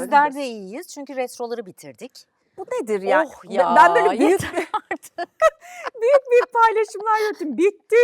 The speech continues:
Speaker 2: bitti." diye. Ne diyorum? Retro bitti, retro bitti.
Speaker 1: Retro bitti ve şimdi demin sen konuşurken çok, e, net hatırladım.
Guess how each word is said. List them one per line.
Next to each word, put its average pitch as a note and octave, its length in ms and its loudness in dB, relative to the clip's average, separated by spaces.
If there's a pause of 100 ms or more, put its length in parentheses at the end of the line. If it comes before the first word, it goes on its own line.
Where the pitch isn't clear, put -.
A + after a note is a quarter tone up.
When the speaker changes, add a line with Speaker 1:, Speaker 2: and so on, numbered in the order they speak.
(340)
Speaker 2:
bitti." G#4+ 320 -6 (160)
diye. G#4+ 100 -8
Ne A4 280 -14
diyorum? G#4+ 280 -12
Retro G4+ 440 -10
bitti, G4 300 -10 (220)
retro G4 420 -6
bitti. F#3 260 -10
Speaker 1:
Retro G#3+ 420 -8
bitti G3 320 -14
ve B3 120 -2
şimdi A#3+ 340 -14
demin A3 200 -10
sen A3 260 -6
konuşurken G#3 640 -8
çok, A3 200 -10 (120)
e, E3 180 -2
net G3+ 180 -6
hatırladım. C#3+ 600 -6